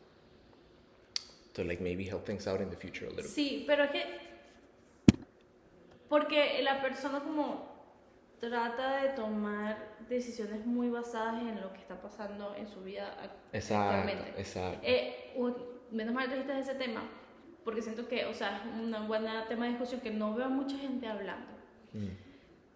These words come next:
Speaker 2: Eh, no para hablar de la economía ni nada por el estilo,
Speaker 1: Ok,
Speaker 2: pero
Speaker 1: ok.
Speaker 2: me he dado cuenta que las personas toman sus decisiones, eh, así sea comprándose un carro, X o whatever,
Speaker 1: Ujú.
Speaker 2: basado en lo que le está pasando en la actualidad,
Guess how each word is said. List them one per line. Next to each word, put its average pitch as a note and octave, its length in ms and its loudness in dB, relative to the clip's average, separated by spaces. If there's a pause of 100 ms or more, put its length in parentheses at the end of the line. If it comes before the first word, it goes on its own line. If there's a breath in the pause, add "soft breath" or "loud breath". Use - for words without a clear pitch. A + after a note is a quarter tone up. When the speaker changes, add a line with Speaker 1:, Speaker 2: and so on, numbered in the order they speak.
Speaker 2:
Eh, A#3 1160 2
no A#3 280 4
para C#4 160 6
hablar A3 240 6
de A#3+ 60 2
la C4+ 80 4
economía A#3 440 0
ni A#3 100 2
nada G#3+ 320 0
por C4+ 120 0
el C4 120 0
estilo, A3+ 380 -4
Speaker 1:
Ok, A3 140 -6
Speaker 2:
pero A#3 300 4
Speaker 1:
ok. - 80 0
Speaker 2:
me A3+ 160 0
he - 20 2
dado G#3+ 280 4
cuenta A#3 360 0
que G#3 80 -6
las G#3 140 -8
personas A3 600 -8
toman A#3+ 480 0
sus B3+ 220 -2
decisiones, G#3+ 680 -4 (540 loud breath)
eh, G3+ 220 -2
así G3+ 160 -6
sea G3+ 180 -6
comprándose G#3 400 -2
un G#3 80 -4
carro, G#3+ 480 2
X G#3+ 380 -2
o - 20 -2
whatever, A3+ 540 -2
Speaker 1:
Ujú. - 80 -6 (180)
Speaker 2:
basado A#3 460 2
en C#4+ 80 2
lo C#4+ 80 4
que C4+ 80 2
le A#3 60 -2
está - 160 -6
pasando A3 340 -2
en A3+ 60 2
la A3+ 40 0
actualidad, F3+ 440 -4